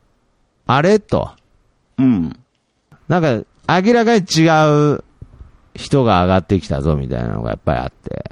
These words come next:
Speaker 2: うん。
Speaker 1: うん。なんかその、まあ、イメージとしては、その片方は、
Speaker 2: うん。
Speaker 1: その、まあ、エグザイルっていうと、そういう感じじゃない。おし-、おしゃれな感じなんで。
Speaker 2: はい。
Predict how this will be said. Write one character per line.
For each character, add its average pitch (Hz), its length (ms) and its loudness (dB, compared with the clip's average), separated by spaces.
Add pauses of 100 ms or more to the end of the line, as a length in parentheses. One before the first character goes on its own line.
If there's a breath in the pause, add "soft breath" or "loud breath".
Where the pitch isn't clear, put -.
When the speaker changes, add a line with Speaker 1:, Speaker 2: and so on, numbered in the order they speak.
Speaker 2:
う 110 60 -4
ん。 82 240 -6 (580)
Speaker 1:
う 98 40 2
ん。 95 560 4
な 170 120 0
ん - 20 0
か 131 140 0
そ 120 100 2
の、 117 240 -2 (440)
ま 151 80 0
あ、 - 20 2
イ 160 100 2
メ 254 160 4
ー 214 60 2
ジ 180 100 -12
と 185 100 2
し - 60 -4
て 240 60 0
は、 170 120 2
そ 127 120 -4
の - 40 -2
片 180 360 0
方 208 240 4
は、 170 400 2 (100)
Speaker 2:
う - 20 -4
ん。 82 180 -6 (140)
Speaker 1:
そ 135 120 -2
の、 131 100 2
ま 123 80 2
あ、 - 60 -6
エ 190 180 4
グ 349 220 4
ザ 381 80 2 (240)
イ - 20 8
ル 226 120 4
っ 185 40 0
て 196 460 0
い 196 140 2
う 190 40 -4
と、 156 680 0
そ 160 280 2
う 160 40 4
い 156 40 4
う 156 80 2
感 151 240 0
じ 131 40 -6
じ 135 80 0
ゃ 117 40 0
な 107 60 -2
い。 123 40 -2
お 160 120 4
し-、 151 80 -2
お 165 140 2
し 175 100 0
ゃ 180 120 2
れ 127 160 0
な 90 160 0
感 82 260 -2
じ 80 120 -2
な 80 160 -2
ん 62 120 -8
で。 76 360 2
Speaker 2:
は 98 80 -2
い。 85 160 -10